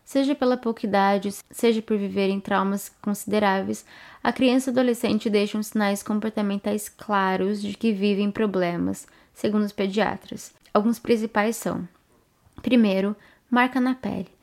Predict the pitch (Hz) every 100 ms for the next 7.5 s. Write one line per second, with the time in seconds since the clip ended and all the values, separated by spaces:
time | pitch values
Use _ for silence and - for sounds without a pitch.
0 | _ - 233 220 233 233 285 269 214 196
1 | 202 208 202 208 208 214 247 247 240 196
2 | 196 202 - 214 220 226 226 208 214 214
3 | 208 196 208 208 190 - - - _ -
4 | - _ 196 202 214 220 214 240 - 240
5 | 226 202 214 220 - _ _ - 214 233
6 | 240 - 202 196 202 - - 247 262 214
7 | 196 185 185 190